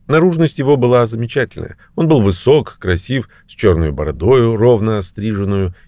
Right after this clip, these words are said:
и бледными тонкими чертами. «Желаете ли вы, сэр, чтобы обед был тотчас же подан?»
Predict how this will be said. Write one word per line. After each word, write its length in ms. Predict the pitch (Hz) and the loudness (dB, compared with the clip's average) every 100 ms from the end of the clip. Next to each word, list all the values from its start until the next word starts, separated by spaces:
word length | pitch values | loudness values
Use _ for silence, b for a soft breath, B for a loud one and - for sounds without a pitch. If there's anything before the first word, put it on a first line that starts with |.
| - | -8
и 140 | 170 | -2
бледными 460 | 143 123 113 107 101 | 2 2 2 2 0
тонкими 440 | 92 85 80 78 | 0 -2 -2 -8
чертами. 560 | - 78 - - - _ _ _ _ _ _ _ _ _ _ _ _ - | -10 -14 -12 -14 -14 _ _ _ _ _ _ _ _ _ _ _ _ -14
«Желаете 1000 | - 65 92 98 117 135 127 - 131 127 | -10 -4 2 4 4 4 0 -6 -8 -4
ли 140 | 127 | -2
вы, 280 | 107 107 120 | -2 -2 -4
сэр, 460 | - 135 131 131 | -2 2 4 2
чтобы 340 | 117 - 117 113 | -2 -4 0 2
обед 420 | 101 95 113 127 | 2 2 2 2
был 400 | 120 139 131 113 _ | 0 0 0 -4 _
тотчас 480 | 127 110 101 - 101 | 2 4 4 -2 -6
же 100 | 87 | -4
подан?» 440 | 85 101 113 151 | 0 0 2 0